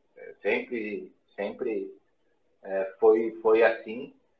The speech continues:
E até depois, lá no profissional,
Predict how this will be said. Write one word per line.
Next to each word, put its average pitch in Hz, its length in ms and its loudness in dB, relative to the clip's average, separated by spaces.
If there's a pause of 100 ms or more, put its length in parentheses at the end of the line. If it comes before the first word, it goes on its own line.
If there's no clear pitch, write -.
(680)
E 107 560 -4
até 120 300 4
depois, 127 480 6
lá 120 220 4
no 120 260 -2
profissional, 110 840 -2